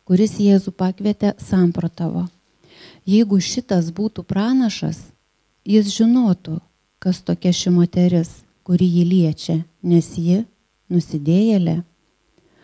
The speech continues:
O Jėzus tarė: „Simonai, turiu tau ką pasakyti.“ Tas atsiliepė: „Sakyk, mokytojau.“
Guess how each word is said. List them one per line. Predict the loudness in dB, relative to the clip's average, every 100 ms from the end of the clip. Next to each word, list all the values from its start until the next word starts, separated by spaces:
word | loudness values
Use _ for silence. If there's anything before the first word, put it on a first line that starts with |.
| -20 _
O | 2
Jėzus | 6 6 4 0 -4
tarė: | -2 0 -2 -4 -8 -14 _ _ _ _ _
„Simonai, | -4 -2 2 2 0 -2 -6 _ _ _ _ _ _ 0
turiu | 2 4 0
tau | 0 0 2 0
ką | -4 -8 -6
pasakyti.“ | -6 -4 -6 -4 -4 -6 -8 -12 _ _ _ _ _ _ _ _
Tas | -2 0
atsiliepė: | -4 -4 -4 -4 -4 -8 -10 -14 _ _ _ _ _
„Sakyk, | -10 -4 -4 -4 -6 -8 _ -4
mokytojau.“ | -2 -2 -4 -8 -6 -6